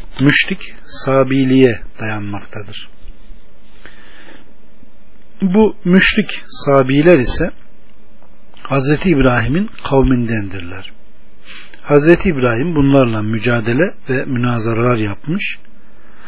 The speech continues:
takip ettikleri yolun bir şirk yolu olduğunu bildirmiş, kendilerini bu yoldan kurtarmak için çok çalışmıştır.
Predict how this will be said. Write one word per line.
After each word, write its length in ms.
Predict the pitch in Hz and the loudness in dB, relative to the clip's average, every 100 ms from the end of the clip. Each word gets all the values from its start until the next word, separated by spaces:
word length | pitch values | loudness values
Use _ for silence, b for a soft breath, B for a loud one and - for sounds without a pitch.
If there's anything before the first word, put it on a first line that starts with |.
| B B - | B B -8
takip 420 | - 113 113 214 190 | -6 -4 -2 4 6
ettikleri 580 | 170 - - - 120 | 6 2 -6 0 0
yolun 460 | 113 117 160 247 143 | 2 2 0 -2 0
bir 140 | 127 | 0
şirk 420 | 123 - 190 202 147 | 2 4 4 2 2
yolu 200 | 127 120 | 2 2
olduğunu 440 | 110 107 107 101 | 0 -2 -4 -4
bildirmiş, 680 | 107 117 135 170 226 - - - b b b b b - | -4 -2 2 2 2 -2 -6 -8 b b b b b -6
kendilerini 640 | - 175 165 135 120 110 117 | 6 6 8 4 4 2 6
bu 80 | 185 | 8
yoldan 440 | 143 110 107 104 | 8 4 -2 -2
kurtarmak 560 | - - 135 131 135 - | 2 2 2 2 2 -2
için 200 | - 180 | -6 -6
çok 280 | - 147 | -4 -4
çalışmıştır. 800 | - 117 101 - 104 - - - | -4 -6 -6 -6 -6 -6 -4 -4